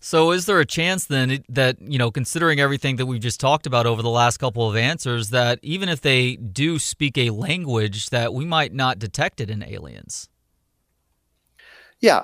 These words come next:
Speaker 2: I think that is something that a lot of people are very worried about. I think that there's two, I suppose, opposing positions you could take. One would be to say that, um, no, there are some things that are gonna be in common.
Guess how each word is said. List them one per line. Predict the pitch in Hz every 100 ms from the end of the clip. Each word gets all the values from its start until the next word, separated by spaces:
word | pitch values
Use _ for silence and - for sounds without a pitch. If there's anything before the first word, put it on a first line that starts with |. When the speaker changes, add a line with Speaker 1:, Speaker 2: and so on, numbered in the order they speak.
| -
Speaker 2:
I | 139
think | 139 156 143
that | 143 135
is | 139 131 -
something | - 135 135 127
that |
a | 117 117
lot | 110
of | -
people | 127 120 117
are |
very | 107 117 110
worried | 110 127 202 208
about. | 127 85 69 - - - - -
I | 123
think | - 156 -
that | 131 - - _ _ _ _
there's | 156 110 135 127 - - - _ _ _ _ _ _ _ _
two, | - 196 175 156 - _ _ _ _ _ -
I |
suppose, | 127 - 139 143
opposing | 135 - 135 127 123
positions | 120 120 127 120 107
you | 113
could | 117
take. | - 110 82
One | 156 190
would | 151
be | 131
to | -
say | - 131 123
that, | 120 123 - - - - -
um, | 120 110 110 - - -
no, | 180 170 147
there | 143
are | 185
some | - 208 190
things | 160 139
that | 123 117
are |
gonna | 110 120 117
be | 104
in | 101
common. | 95 98 87